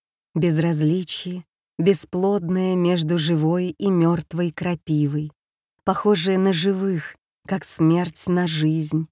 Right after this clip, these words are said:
снова вспомнилось мне. А еще я шепотом или про себя произносила вот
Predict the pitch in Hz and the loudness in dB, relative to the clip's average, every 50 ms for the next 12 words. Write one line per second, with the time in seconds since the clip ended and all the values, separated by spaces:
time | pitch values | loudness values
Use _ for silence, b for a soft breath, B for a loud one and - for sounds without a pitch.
0 | _ _ _ _ _ _ _ _ _ _ _ _ - - - 202 202 226 240 220 | _ _ _ _ _ _ _ _ _ _ _ _ -8 -6 0 2 2 2 2 2
1 | 214 208 - - - - - - 196 190 175 160 156 151 143 147 151 147 - - | 0 -2 -2 -4 -6 -8 -4 -2 0 2 4 4 4 2 2 0 -2 -6 -6 -8
2 | 156 156 156 151 151 147 - _ _ _ _ _ _ _ _ _ _ _ _ _ | -8 -6 -6 -6 -6 -8 -12 _ _ _ _ _ _ _ _ _ _ _ _ _
3 | - 180 170 156 - - - 254 254 220 196 175 160 - - - 240 254 254 - | -6 -4 -4 -4 -4 0 2 2 4 4 2 0 0 -4 -4 -2 0 0 0 0
4 | - 165 - - 175 185 185 180 190 - - 190 175 - - 190 170 160 196 220 | -2 -6 -4 -2 0 0 0 0 -2 -2 -2 -4 -2 -2 -2 -2 0 2 2 2
5 | 233 240 - _ _ _ _ _ _ _ - 190 190 175 185 190 202 196 - - | 2 -2 -6 _ _ _ _ _ _ _ -2 -2 0 2 2 0 0 0 -2 0
6 | 226 220 208 202 185 208 208 | 0 2 2 2 0 0 -2